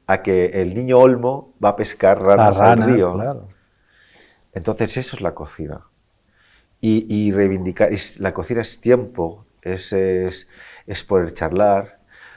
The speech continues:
Speaker 1: Eh, un país, un país es lo que comemos. O sea, hay países que dices, "No puede ser un país que con la cocina, gastronomía que tiene debe ser un desastre". Pero,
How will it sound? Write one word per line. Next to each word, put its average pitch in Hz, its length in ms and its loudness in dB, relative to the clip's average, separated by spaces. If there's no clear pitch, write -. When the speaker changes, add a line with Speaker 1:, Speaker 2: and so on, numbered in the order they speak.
Speaker 1:
Eh, 101 320 2
un 110 220 -4
país, 120 520 2
un 113 120 -14
país 120 280 2
es 131 160 -4
lo 113 120 0
que 95 120 -6
comemos. 92 680 -6
O - 500 -20
sea, 87 140 -8
hay 87 80 -6
países 95 360 -4
que 95 100 -4
dices, - 400 -8
"No 95 180 -10
puede 92 180 0
ser 98 120 -6
un 92 140 -6
país 92 280 -2
que 90 160 -6
con 87 120 -2
la 82 100 -2
cocina, 87 480 -4
gastronomía 98 400 -2
que 95 120 0
tiene 101 320 -2
debe 87 200 -10
ser 85 140 -6
un 98 100 -8
desastre". 87 560 -8
Pero, 104 680 4